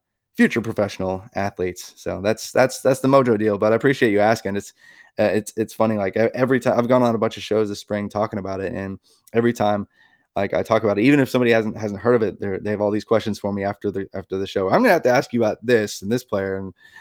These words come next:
and, uh, we, we might do that off air. But it's, it's, it's been fun. I can't even believe it's a real job. Like, when I,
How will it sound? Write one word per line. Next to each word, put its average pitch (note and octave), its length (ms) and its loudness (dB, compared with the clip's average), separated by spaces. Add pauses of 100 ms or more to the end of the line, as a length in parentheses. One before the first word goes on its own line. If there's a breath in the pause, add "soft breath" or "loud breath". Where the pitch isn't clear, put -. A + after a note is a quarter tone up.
(340 loud breath)
and, G2+ 240 -4
uh, G2 180 -4
we, E3+ 220 2
we F3+ 140 2
might D#3 180 6
do C#3+ 100 4
that B2+ 140 4
off A#2 220 4
air. G2 180 0
But G#2 160 -2
it's, - 320 -8
it's, A#2 280 -4
it's A#2 160 -4
been G#2+ 200 -4
fun. G2+ 240 -4
I G#2+ 140 -2
can't B2+ 180 0
even G#2+ 140 0
believe G2+ 240 -2
it's - 140 -10
a F#2 40 -10
real F2+ 140 -6
job. F2 280 -16
Like, F#2+ 160 -18
when G#2+ 120 -4
I, G#2 100 -4